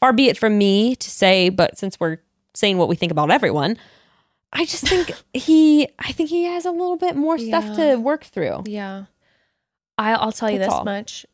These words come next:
Speaker 2: When, uh, if I told you that during this moment,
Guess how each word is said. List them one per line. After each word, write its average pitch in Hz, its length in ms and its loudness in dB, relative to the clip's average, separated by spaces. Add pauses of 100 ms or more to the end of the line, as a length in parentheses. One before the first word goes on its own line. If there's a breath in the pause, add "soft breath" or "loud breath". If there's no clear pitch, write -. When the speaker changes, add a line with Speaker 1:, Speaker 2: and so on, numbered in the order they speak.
Speaker 2:
When, 196 640 -4 (400)
uh, 185 480 -6 (1600)
if 214 160 -6
I 214 100 2
told 233 260 -4
you 220 120 -2
that 190 260 -2 (220)
during 196 600 -2
this 175 240 -4
moment, 185 500 -4